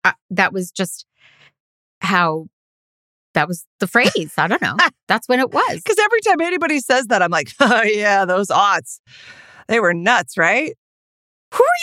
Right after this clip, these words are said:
Speaker 1: you hanging out with that's saying that?
Speaker 2: I, it happens.
Speaker 1: <laughs>
Speaker 2: Maybe, okay, maybe I'm not hanging,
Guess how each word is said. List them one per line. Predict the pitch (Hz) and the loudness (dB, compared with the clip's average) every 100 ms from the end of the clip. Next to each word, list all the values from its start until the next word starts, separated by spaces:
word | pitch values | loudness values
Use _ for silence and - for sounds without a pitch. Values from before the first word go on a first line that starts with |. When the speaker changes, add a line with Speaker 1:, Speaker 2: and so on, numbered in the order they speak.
| 659 | 0
Speaker 1:
you | 554 508 | 0 2
hanging | 427 | 2
out | 415 440 | 2 2
with | 370 | -2
that's | 247 - | -4 0
saying | 269 427 233 | 0 2 0
that? | 139 131 | -2 0
Speaker 2:
I, | 494 659 | 0 0
it | - 698 762 539 415 453 494 640 - | -2 -2 2 2 2 2 0 0 -6
happens. | 285 - | -6 -6
Speaker 1:
<laughs> | - | -2
Speaker 2:
Maybe, | 381 571 - | 0 2 0
okay, | 262 247 | 0 0
maybe | 294 311 | 0 -2
I'm | 349 | 0
not | 359 311 | 0 0
hanging, | - 220 233 220 | -2 -2 0 -4